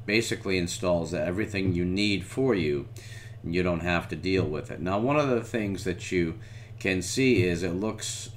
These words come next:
very much like Windows. Uh, you would swear you're running an older version of Windows.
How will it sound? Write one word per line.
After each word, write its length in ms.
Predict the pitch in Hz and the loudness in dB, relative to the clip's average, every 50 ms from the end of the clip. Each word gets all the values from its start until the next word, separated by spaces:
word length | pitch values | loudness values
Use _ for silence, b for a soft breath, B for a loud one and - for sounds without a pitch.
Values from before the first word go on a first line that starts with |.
| - - | -12 -10
very 440 | - 98 87 101 113 123 120 104 | -8 -4 0 2 4 4 4 4
much 340 | 98 95 92 92 87 - - | 4 2 2 2 0 -2 -4
like 300 | 90 85 82 85 - - | -4 -2 -2 -2 -4 -4
Windows. 800 | 92 87 104 110 113 90 85 73 67 69 67 67 64 - - - - - B B B B B B B B - | -4 -2 0 0 0 0 0 -2 -2 -4 -6 -6 -8 -10 -12 -12 -12 -14 B B B B B B B B -2
Uh, 180 | 82 80 82 | 0 0 2
you 220 | 85 85 101 120 123 | 2 4 4 6 6
would 160 | 123 98 90 | 4 2 0
swear 360 | - - 104 101 101 98 98 | -4 -2 0 2 4 4 4
you're 240 | 95 95 95 92 87 | 4 4 4 2 2
running 400 | 87 95 92 90 90 92 90 87 | 2 2 2 2 2 2 2 2
an 80 | 85 | 2
older 340 | 87 87 90 90 87 85 87 | 2 2 2 2 2 2 0
version 420 | 82 80 85 87 87 85 85 87 82 | 0 0 0 0 0 0 -2 -4 -4
of 140 | 80 76 | -4 -4
Windows. 640 | 80 85 101 107 107 95 85 78 71 67 65 - - | -2 -2 0 0 0 0 0 -2 -2 -4 -6 -8 -10